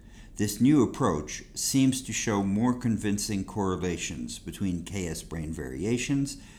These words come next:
and typical K S cognitive and behavioral variations, for instance, in the area of facial emotion recognition. Why does this matter?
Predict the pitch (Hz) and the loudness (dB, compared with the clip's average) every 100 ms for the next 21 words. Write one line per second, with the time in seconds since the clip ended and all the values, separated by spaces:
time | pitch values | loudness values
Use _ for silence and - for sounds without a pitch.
0 | - - 101 - 120 120 117 107 107 104 | -12 -4 -2 2 0 0 0 -2 -2 -2
1 | 92 - - 107 95 90 87 92 85 87 | -2 -4 -4 -2 -2 -2 -4 -4 -4 -4
2 | 82 82 98 85 78 73 78 73 62 55 | -4 -4 -2 -2 -4 -8 -8 -8 -6 -8
3 | 55 - 60 - - - - - - 101 | -8 -10 -10 -12 -16 -20 -20 -16 -4 4
4 | 123 160 - 82 85 - - - - 98 | 4 4 2 -2 -2 -6 -10 -18 -6 0
5 | 98 95 98 92 95 98 101 - - - | 0 0 0 0 2 0 -4 -10 -14 -10
6 | - - 110 101 - 101 98 - 87 85 | -10 -2 0 0 0 0 -2 -4 -2 0
7 | 87 - 85 82 82 80 80 - 80 80 | -2 -4 -4 -4 -4 -6 -6 -6 -8 -8
8 | 78 - - - - - - - - - | -8 -8 -12 -16 -20 -20 -20 -20 -20 -20
9 | - - - - 90 110 131 135 117 104 | -20 -20 -20 -8 0 2 4 2 2 0
10 | - 95 80 - | 0 -2 -2 -8